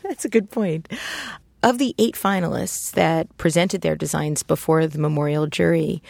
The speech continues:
I understand that you were the only person who appeared without a team or without a partner. Talk about that experience if you can.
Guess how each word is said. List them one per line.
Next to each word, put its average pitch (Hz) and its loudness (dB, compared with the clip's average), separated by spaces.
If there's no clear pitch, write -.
I 175 4
understand 170 2
that 151 0
you 180 0
were 185 2
the 170 -2
only 214 4
person 180 -2
who 156 0
appeared 160 0
without 160 -2
a 151 -2
team 170 0
or 156 2
without 156 0
a 156 -2
partner. 165 -4
Talk - -4
about 202 -2
that 175 -4
experience 139 -4
if 143 -10
you 139 -6
can. 143 -6